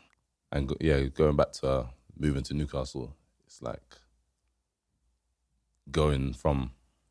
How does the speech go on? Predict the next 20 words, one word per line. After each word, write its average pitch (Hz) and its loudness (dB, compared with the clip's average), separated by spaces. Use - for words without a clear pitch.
League 73 0
Two 78 2
to 78 -12
Premier 73 2
League. 69 -2
It's, - -20
<laughs> - -2
it's 71 0
crazy. 76 6
Like, 67 -2
as - -10
soon 82 -2
as 73 0
I 71 2
f-, - -10
soon 92 2
as 82 6
I 76 4
went 78 2
there, 71 0